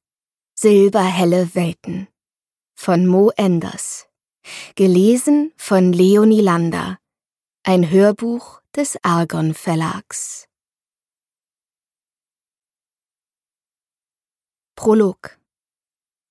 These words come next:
Beschluss der Bundesregierung. Bücherverbot.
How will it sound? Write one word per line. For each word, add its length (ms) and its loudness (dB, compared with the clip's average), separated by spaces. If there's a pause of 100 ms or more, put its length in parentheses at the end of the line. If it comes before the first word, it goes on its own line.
(1300)
Beschluss 500 0
der 140 2
Bundesregierung. 1000 -2 (1200)
Bücherverbot. 960 -4